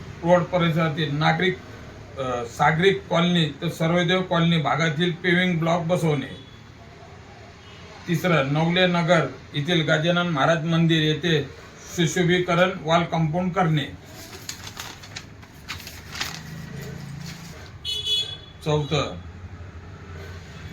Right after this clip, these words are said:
गुलमोहर रोड परिसरातील आनंद शाळा भागात पेव्हिंग ब्लॉक बसवणे.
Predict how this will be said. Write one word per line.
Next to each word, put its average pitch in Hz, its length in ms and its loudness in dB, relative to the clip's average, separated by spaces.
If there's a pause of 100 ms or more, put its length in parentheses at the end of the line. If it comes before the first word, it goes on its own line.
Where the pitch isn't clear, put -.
(320)
गुलमोहर 175 440 4
रोड 180 80 4
परिसरातील 175 680 0
आनंद 170 360 2
शाळा 170 260 6
भागात 147 360 4
पेव्हिंग 175 520 2
ब्लॉक 165 280 4
बसवणे. 165 520 2